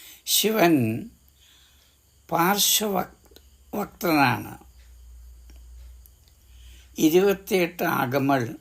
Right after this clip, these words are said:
ആഗമങ്ങൾ ശിവൻ ഉര ചെയ്തു. അറുപത്തിയാറ് നായനാർ എന്ന പേരിൽ അറിയപ്പെടുന്ന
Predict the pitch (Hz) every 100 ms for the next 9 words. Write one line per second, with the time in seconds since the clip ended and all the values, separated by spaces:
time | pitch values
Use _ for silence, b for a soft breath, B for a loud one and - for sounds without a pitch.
0 | - - 143 135 143 135 127 113 101 113
1 | - _ B B B B B B - -
2 | 214 151 135 120 - - 151 135 139 123
3 | 110 117 - - _ - _ _ _ _
4 | _ _ _ _ _ _ _ _ _ b
5 | b b b b b b _ - 143 143
6 | 151 147 - 143 135 135 139 143 139 143
7 | 131 127 127 135 143 135 139 139 143 147
8 | 151 - _ _ _ _ _ _ _ _
9 | _ _ b b b _ _ _ _ _
10 | _ _ _ _ _ _ _ _ _ 156
11 | 147 147 131 139 135 135 131 127 139 135
12 | 131 139 123 131 135 143